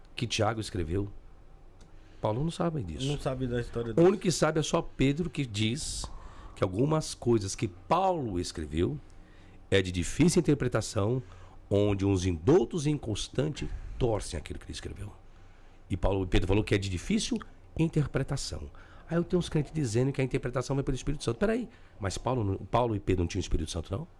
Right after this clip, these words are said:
Speaker 1: E como que Pedro não conseguia decifrar o que Paulo escreveu? É isso que eu te pergunto, crente, tem que tomar cuidado, viu? Quando você fala que a Bíblia é revelada, é revelada, inspirada pelo Espírito Santo, e, e quem era Pedro, então? Quem era Paulo? Então você vê que Pedro conhecia algumas coisas daquilo que Paulo escreveu.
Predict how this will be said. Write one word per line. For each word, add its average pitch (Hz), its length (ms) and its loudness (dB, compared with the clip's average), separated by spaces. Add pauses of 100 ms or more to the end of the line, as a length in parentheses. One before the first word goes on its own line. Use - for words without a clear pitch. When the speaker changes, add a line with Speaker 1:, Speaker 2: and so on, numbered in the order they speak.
(600)
Speaker 1:
E 147 80 0
como 175 180 2
que 190 120 -2
Pedro 151 200 4
não 113 60 2
conseguia 107 300 2
decifrar 98 400 0
o - 20 -4
que - 100 -8
Paulo 85 200 -6
escreveu? 76 400 -8 (840)
É 107 80 -4
isso 82 100 -4
que - 60 -2
eu 101 40 0
te - 80 0
pergunto, 170 360 -2
crente, - 280 -8
tem 78 100 -8
que 73 60 -12
tomar 78 180 -6
cuidado, 190 320 -6
viu? 196 200 -4 (540)
Quando 104 120 -4
você 104 80 2
fala 104 200 2
que - 80 -4
a 95 40 2
Bíblia 92 220 2
é - 20 2
revelada, 85 500 2
é 95 80 -4
revelada, 87 560 0
inspirada 87 420 -2
pelo 87 100 -4
Espírito 85 320 -4
Santo, 143 340 0
e, 78 240 -4
e 85 40 -6
quem 98 160 -2
era 87 120 0
Pedro, 76 260 -4
então? 78 200 -8
Quem 104 160 -4
era 87 120 -2
Paulo? 62 420 -8 (680)
Então 147 180 2
você 185 220 4
vê 117 140 6
que - 140 -4
Pedro 135 480 4
conhecia 104 600 2
algumas 135 600 0
coisas 139 200 2
daquilo 131 260 -2
que - 120 -2
Paulo 143 280 -2
escreveu. 76 440 -6